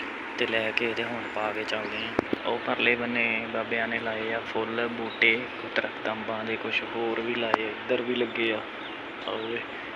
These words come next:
ਤੇ ਵਧੀਆ ਉਹਨਾਂ ਨੇ ਉਹ ਵਿੱਚੋਂ ਵਹਾਈ ਕੀਤੀ ਛੋਟੇ ਟਰੈਕਟਰ ਨਾਲ, ਤੇ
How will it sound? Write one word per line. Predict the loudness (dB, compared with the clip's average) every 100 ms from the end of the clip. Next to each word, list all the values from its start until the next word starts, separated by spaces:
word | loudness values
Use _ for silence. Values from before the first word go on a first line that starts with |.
| -6 0
ਤੇ | 2 2 -2 -4 -4 -4
ਵਧੀਆ | 2 4 6
ਉਹਨਾਂ | 4 0
ਨੇ | -2
ਉਹ | -4 -4 -4 -4
ਵਿੱਚੋਂ | -4 -4 -4 -6 -8 -8
ਵਹਾਈ | -2 4 4
ਕੀਤੀ | 2 -4 -4 -2
ਛੋਟੇ | 0 0
ਟਰੈਕਟਰ | 2 0 0 -2
ਨਾਲ, | 0 -2 -4 -8 -8 -8 -6 -8 -8 -10 -8
ਤੇ | -2